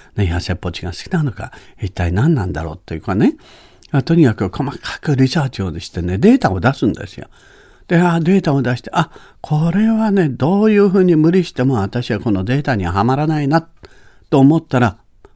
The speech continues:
もう潔くパッとやめることをする。あ、これは、つまりね、あの、Sサイズの人のものをね、つまりエルエルサイズの人が着ようとしてるものと同じなんですよ。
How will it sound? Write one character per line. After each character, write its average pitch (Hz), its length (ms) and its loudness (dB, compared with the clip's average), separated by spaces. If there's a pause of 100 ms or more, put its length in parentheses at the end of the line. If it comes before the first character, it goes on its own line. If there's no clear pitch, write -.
も 135 80 0
う - 20 6
潔 190 380 4
く 156 120 -6
パ 240 200 0
ッ 254 100 -4
と - 220 -6 (160)
や 123 140 2
め 131 120 4
る 127 60 -6
こ 127 140 -6
と 92 100 -8
を - 60 -6
す - 100 -12
る。 - 140 -12
あ、 165 180 -2 (440)
こ 151 200 0
れ 160 120 2
は、 160 180 -2 (420)
つ - 100 -2
ま 110 160 2
り 85 120 -4
ね、 95 200 -2 (380)
あ 123 140 0
の、 95 360 0
S 180 240 0
サ 180 180 2
イ 175 60 0
ズ 117 140 -2
の 87 420 -4 (200)
人 95 260 -4
の 92 100 -2
も 98 140 -2
の 104 220 -2
を - 60 -10
ね、 127 200 -4 (540)
つ - 120 -4
ま 104 160 2
り 87 300 -4
エ 123 120 2
ル 139 100 6
エ 170 80 4
ル 156 100 2
サ 151 160 0
イ 147 60 0
ズ 135 100 0
の 95 100 2
人 - 220 -6
が 87 80 -6
着 120 140 0
よ 120 100 4
う 123 40 -4
と 120 120 -2
し - 80 -8
て 147 100 -2
る 117 280 0
も 101 120 -4
の 98 140 -2
と - 180 -12
同 117 80 2 (240)
じ 127 140 0
な 120 120 0
ん 98 60 -2
で 76 120 -10
す - 120 -14
よ。 - 80 -12